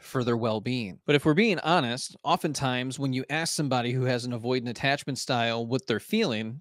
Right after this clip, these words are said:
they're not gonna be able to articulate that to you. But what they do know is in this moment that they're feeling emotionally activated. It's something that they're feeling inside of their body. It's this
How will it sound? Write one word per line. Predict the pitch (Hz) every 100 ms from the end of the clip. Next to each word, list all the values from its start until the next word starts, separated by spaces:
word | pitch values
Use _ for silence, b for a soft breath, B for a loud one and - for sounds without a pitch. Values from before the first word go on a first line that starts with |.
| -
they're | 156
not | 185
gonna | 202 175
be | 147 151
able | 151
to | 143 117
articulate | 113 - 160 - 123 110 -
that | 107 104 -
to | -
you. | 131 107 - - _ _ _ _ _ _ _ _ _ -
But | 110
what | 143 139
they | 131
do | 120 185 185
know | 135 127
is | 123 139
in | 147
this | 127 139
moment | 147 156 123 117 -
that | 139 -
they're | 143
feeling | - 160 151 151 143 -
emotionally | 135 123 139 - 147 135 127 117
activated. | 110 110 110 104 98 95 113
It's | -
something | 156 143 156 139
that | 131 -
they're | 135
feeling | - 139 135 127 127
inside | 147 135 - 127 127
of | 117
their | 120
body. | 110 110 107 - - 143 135
It's | 127 -
this | - 131 113